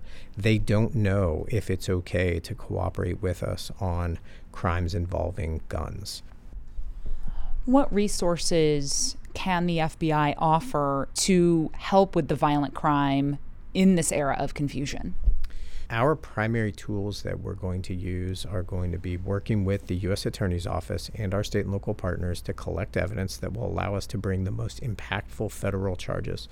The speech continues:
Speaker 1: That allows us to then get a federal sentence. There is no parole in the federal system. So aside from good time, um,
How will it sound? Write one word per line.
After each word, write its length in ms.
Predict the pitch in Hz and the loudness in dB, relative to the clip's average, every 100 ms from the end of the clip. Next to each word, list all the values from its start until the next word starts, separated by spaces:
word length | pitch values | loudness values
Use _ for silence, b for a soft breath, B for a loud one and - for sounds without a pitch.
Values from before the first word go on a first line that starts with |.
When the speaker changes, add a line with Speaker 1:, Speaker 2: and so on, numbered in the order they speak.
| - | -6
Speaker 1:
That 320 | 104 101 113 | 0 6 6
allows 440 | 120 113 98 101 95 | 6 6 4 2 2
us 240 | 95 - | 0 -2
to 140 | - 90 | -4 -2
then 220 | 113 98 | 0 0
get 200 | 98 92 | 2 0
a 60 | |
federal 520 | 85 - 92 101 95 - | -4 -2 0 0 0 -4
sentence. 580 | - - - 151 - - - - - - | -6 -6 -2 -4 -4 -10 -14 -14 -10 -2
There 220 | 110 90 | 0 0
is 380 | 131 110 101 98 | 0 0 0 0
no 200 | 95 101 | 0 0
parole 600 | - 98 92 92 90 - | 0 -2 0 -2 -2 -2
in 100 | 95 | -2
the 80 | 90 | -2
federal 400 | - 92 90 90 | -2 -2 -2 -2
system. 480 | - 85 - - | -6 -6 -6 -6
So 200 | - 95 | -4 -4
aside 340 | 87 - 92 104 | -2 0 0 0
from 220 | 104 95 | -2 -2
good 280 | - 95 92 | 0 -2 -2
time, 540 | - 98 82 80 95 - B B B - | -2 -2 0 -2 -4 -6 B B B -8
um, 300 | 98 95 | -4 -4